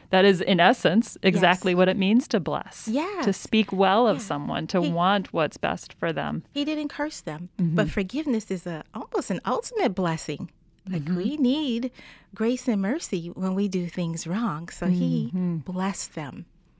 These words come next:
Speaker 1: Yeah.
Speaker 3: And I think of, you know, you look at the persecution that Christ endured, and that,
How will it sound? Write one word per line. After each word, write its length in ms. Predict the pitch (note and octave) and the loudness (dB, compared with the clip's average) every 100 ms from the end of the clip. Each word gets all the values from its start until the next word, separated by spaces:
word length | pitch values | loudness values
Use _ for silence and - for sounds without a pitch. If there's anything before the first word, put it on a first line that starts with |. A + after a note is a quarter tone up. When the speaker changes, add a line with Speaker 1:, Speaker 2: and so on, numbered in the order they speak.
| _ - | _ -6
Speaker 1:
Yeah. 240 | E3+ D#3 - - - - | -4 -6 -10 -14 -10 0
Speaker 3:
And 120 | A3+ | 2
I 80 | A3+ | 2
think 360 | - C#4 D4 | 4 4 6
of, 360 | C4+ G#3+ G3+ F#3+ | 4 4 2 -4
you 140 | - G3+ | -2 2
know, 180 | F#3+ F#3 | 2 2
you 200 | F#3 F3+ | 2 0
look 380 | F#3 G3+ A3 A#3 | 2 2 0 -2
at 100 | - | -4
the 80 | |
persecution 800 | G#3+ G3 F3+ F#3+ - E3 - E3 | -2 -2 -2 -4 -4 -4 -2 -2
that 180 | D#3+ - | -2 -4
Christ 400 | - E3 E3+ - | -4 -4 -4 -8
endured, 720 | - E3 D#3+ D#3+ D#3+ D3+ D3 | -4 -4 -2 -2 -2 -2 -4
and 220 | - E3+ E3 | -6 -6 2
that, 380 | G#3 A#3 A3+ | 4 4 0